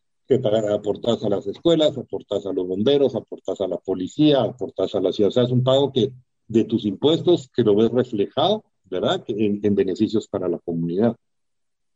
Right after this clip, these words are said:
Hay una serie de rubros que integran ese cobro del impuesto. Entonces, esta es la parte importante que mencioné al principio. Buscar ese equilibrio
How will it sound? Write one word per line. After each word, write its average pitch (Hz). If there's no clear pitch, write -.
Hay 107
una 110
serie 110
de 92
rubros 175
que 110
integran 107
ese 104
cobro 98
del 92
impuesto. 127
Entonces, 170
esta 190
es 185
la 165
parte 151
importante 135
que 139
mencioné 113
al 120
principio. 147
Buscar 127
ese 190
equilibrio 202